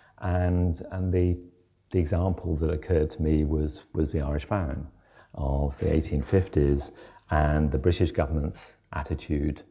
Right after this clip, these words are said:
or some in the British government, unfortunately most in the British government's attitude to, to that famine.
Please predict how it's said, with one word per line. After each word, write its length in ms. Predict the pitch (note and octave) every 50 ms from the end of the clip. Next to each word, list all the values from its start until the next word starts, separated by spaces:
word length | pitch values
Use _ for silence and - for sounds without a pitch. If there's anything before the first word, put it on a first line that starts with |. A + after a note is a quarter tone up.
| -
or 160 | - - C#2+
some 480 | - - - F#2 F2+ F2 D2+ C#2 C#2 C#2+ - - - - - - - -
in 120 | - D#2+ C#2+
the 60 | C#2+
British 240 | C#2 D2 C#2+ C#2 C#2
government, 440 | - D#2 C#2+ C#2+ - C2 B1 - - - _ _ _ -
unfortunately 420 | - - F#2 F2+ - - - C#2+
most 320 | D2 F2 G#2+ G#2 E2 - -
in 40 |
the 60 | D2 C#2
British 240 | C2 C#2+ C#2 C#2
government's 340 | - - D2 C#2+ D2 C#2+ -
attitude 600 | - D#2 D2+ - D2+ D2 - - F2 E2+ - -
to, 200 | - - - -
to 140 | - - -
that 200 | - - - -
famine. 320 | - D#2+ D2 D2 D2+ F2+